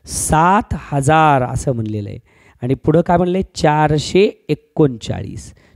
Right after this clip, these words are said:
चार तीन नऊ. आता इथं आठशे एकतीस दिलंय, हे चुकलं. इथं चारशे एकोणसत्तर दिलंय, हे चुकलं. इथं चारशे एकोणपन्नास दिलं, चुकलं. चारशे एकोणचाळीस पाहिजे आणि चारशे एकोणचाळीस आहे पर्याय नंबर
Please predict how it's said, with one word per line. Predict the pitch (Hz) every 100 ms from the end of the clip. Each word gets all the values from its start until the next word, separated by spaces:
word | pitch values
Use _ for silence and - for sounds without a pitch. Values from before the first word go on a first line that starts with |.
| -
चार | - 127 135 139 156
तीन | 165 - 117 110 120
नऊ. | 151 156 127 101 _ _ -
आता | 139 156
इथं | 151 156
आठशे | 151 156 160
एकतीस | - - 147
दिलंय, | 131 147 127
हे | 120 135
चुकलं. | - 147 143 - _ - -
इथं | - - 151
चारशे | 165 156 - 160
एकोणसत्तर | 151 165 147 151 160
दिलंय, | 143 147
हे | 131 151
चुकलं. | - - 156 151 - _ -
इथं | -
चारशे | - 180 175 190
एकोणपन्नास | - 175 185 180
दिलं, | 175 185
चुकलं. | - 214 190 - _ _ _ _ -
चारशे | 135 135 135 - 214 - -
एकोणचाळीस | - _ 254 269 220 170 147
पाहिजे | - 123 110
आणि | 113 120
चारशे | - - 113 -
एकोणचाळीस | 139 - 120 - 120 110
आहे | 98 135
पर्याय | - 123 120 120
नंबर | 113 117 117 190